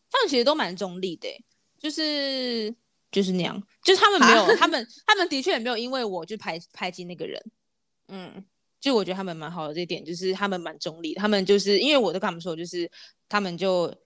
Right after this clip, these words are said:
Speaker 1: 想交什么样的朋友，就是，就怎么样，然后我只是跟你们讲我对这个人的感受是这样，然后我只想让你们知道这样子。
Speaker 2: 你朋友很理性欸。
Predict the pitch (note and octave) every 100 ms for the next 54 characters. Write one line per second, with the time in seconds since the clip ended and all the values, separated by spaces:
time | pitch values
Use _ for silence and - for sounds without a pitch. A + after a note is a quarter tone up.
0 | _ _ _ - F3+ F3+ G3+ E3+ F3 F3
1 | D#3+ D3+ - F#3 F3 F3 F3 D#3 F#3 F3
2 | - C#3 - - F3 F3 F3 F#3+ - G#3+
3 | F3 F#3+ G#3 G3+ E3+ E3 C#3+ D#3 F#3+ F#3+
4 | F3+ C#3+ D#3 E3 - E3+ E3+ E3+ - -
5 | - _ _ E3 D#3+ F#3 E3 F3+ F3 -
6 | E3 C#3 E3 - - - F#3 - D#3+ -
7 | - _ _ _ _ _ _ C#4 B3+ C4
8 | E4 A4 D#4 B3+ D4+ F#4 D#4 G3+ - -
9 | E4 D4 A3 F#3+ E3+ D#3+ -